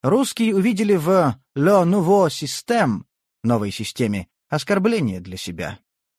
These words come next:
Французские производители, казалось, обходили блокаду, а им торговать с Англией по-прежнему воспрещалось. О том, сколь далеко царь Александр отошёл от приязни,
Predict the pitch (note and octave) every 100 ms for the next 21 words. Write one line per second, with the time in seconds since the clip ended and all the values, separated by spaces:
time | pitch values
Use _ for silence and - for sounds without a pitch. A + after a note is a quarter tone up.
0 | _ _ C3 C#3+ D#3 B3 - G#3 F#3+ F3+
1 | E3+ F#3 G#3+ G3+ F3+ C3 F#3+ F3+ D#3+ C3
2 | D#3 E3 F#3+ C3+ C#3+ C3 F#3 D3+ G#2 F2+
3 | - F#2 A#2+ E3+ B2+ A2+ B2 C3 C3 C#3
4 | C3+ A2+ A2+ A2+ A2 C3+ D3+ C3 B2+ B2
5 | - A#2 A#2+ - F#2 F2+ - - _ _
6 | _ _ G#2+ - G#3+ F#3 - G#3 D3 E3+
7 | F#3 A3+ E3 E3 D#3 C#3 C#3 - F3+ E3
8 | B2+ B2 C3 - F3+ C3+ - C3+ C3 E3+
9 | D3+ G2+ G2+